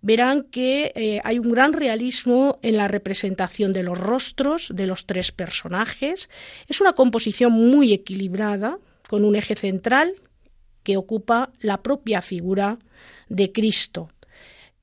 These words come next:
Eh, la iconografía ya hemos mencionado anteriormente que es excepcional. El hecho de que esté acompañada, acompañado Cristo por los dos profetas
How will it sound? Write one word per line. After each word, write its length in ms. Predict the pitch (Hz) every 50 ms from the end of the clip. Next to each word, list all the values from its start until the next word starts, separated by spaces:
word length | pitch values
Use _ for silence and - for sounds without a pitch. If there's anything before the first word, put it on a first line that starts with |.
| _ _
Eh, 380 | - 226 226 220 220 220 214 - -
la 140 | 247 240 247
iconografía 680 | 240 - 247 240 240 240 240 233 233 - 320 320 330 330
ya 140 | 254 294
hemos 200 | 277 269 285 -
mencionado 520 | 262 233 226 226 - 233 226 240 233 240 254
anteriormente 840 | 247 240 - 202 196 196 196 190 196 220 233 240 233 247 269 269 269
que 320 | - 214 196 202 208 208
es 180 | 226 220 - -
excepcional. 1080 | - 208 202 - - - 196 185 - - - 202 185 185 196 175 170 - 185 170 175 - _ _ - - - -
El 140 | - 196 196
hecho 200 | 214 240 - 311
de 140 | 285 277 -
que 80 | - 247
esté 260 | - - 269 269 262
acompañada, 1080 | 240 226 - 220 214 220 208 - 190 196 208 214 220 226 233 233 247 247 247 - - - _
acompañado 680 | 233 214 202 - 202 202 208 190 202 214 226 233 214 214
Cristo 580 | - 220 240 247 - - - - 208 208 208
por 340 | 208 - 202 208 226 226 214
los 240 | 185 196 196 185 -
dos 200 | 214 208 208 -
profetas 840 | - - 202 190 - - 254 247 247 - 233 247 302 359 - -